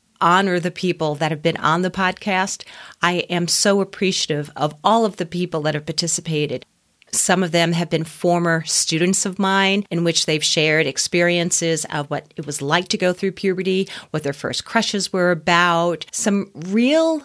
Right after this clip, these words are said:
life stories. My partner even shared what his experiences were like growing up as a male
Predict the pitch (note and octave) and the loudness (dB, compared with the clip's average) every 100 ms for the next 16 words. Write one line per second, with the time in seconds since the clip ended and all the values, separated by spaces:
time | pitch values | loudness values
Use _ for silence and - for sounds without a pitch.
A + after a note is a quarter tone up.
0 | - A#3+ B3+ - C#4 D#4 A#3 D#3 D3+ - | -2 0 0 0 0 2 2 0 -2 0
1 | G#3 A3 A#3+ B3 - B3 A#3+ A#3 A3+ A#3+ | 2 2 2 0 2 0 2 2 2 2
2 | A3 A3 A3+ A3 - E3 F#3+ A3 G#3+ G#3 | 2 4 2 0 -4 -2 2 4 4 0
3 | - A3 - A#3 A#3 A3 A3 A3 A3 - | -6 -6 -2 2 2 2 2 0 -2 -2
4 | G#3+ G#3 G3+ G3+ G3+ G3 G3 G3 G3 G3 | 0 2 2 0 -2 0 2 2 2 0
5 | G3 F3+ E3+ E3 - D#3+ E3 G3+ G3+ G3+ | 0 -2 0 -2 -4 -2 2 4 4 4
6 | G3+ | 2